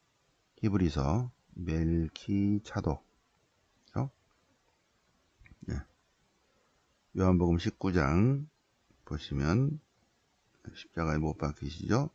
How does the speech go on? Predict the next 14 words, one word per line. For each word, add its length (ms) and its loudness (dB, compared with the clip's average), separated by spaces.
십자가 180 -6
못 160 -4
박히신 360 -6
다음에 380 0
십자가 380 4
곁에, 440 2
에, 400 -6
성모님과 920 8
이모, 540 10
클로파스 540 0
아내 240 4
마리아, 520 2
마리아 340 0
막달레나. 720 -2